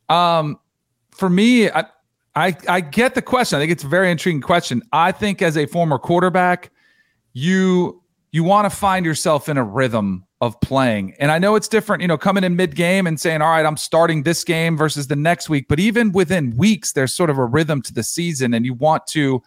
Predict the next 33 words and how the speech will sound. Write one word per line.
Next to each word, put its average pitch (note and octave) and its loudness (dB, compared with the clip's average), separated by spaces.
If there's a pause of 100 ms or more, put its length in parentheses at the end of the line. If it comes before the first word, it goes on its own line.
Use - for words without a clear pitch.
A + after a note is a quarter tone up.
(380)
be, D#3 0
feel E3+ 2
like D3+ 0
you're D3 0
improving C#3 0
every C3+ 0
single B2+ -2
week D#3 0
and A#2+ 2
you're A2+ 2
seeing D3+ 0
different C3+ 0
options. C3+ 0
And A2+ 0 (400)
you F#3 0
also B3 2
want A#3 2
continuity D#3+ 2
as A#2 0
an A2+ 2
offense. C3 0
Like, A2+ -4
if A2+ -20
you're G#3 2
giving F3+ 0
different C3 -2
schemes D3+ 0 (480)
because E3 0
of D#3+ -2
the D#3 0
quarterback D#3 0
skill A3+ 0
set, A#2+ 0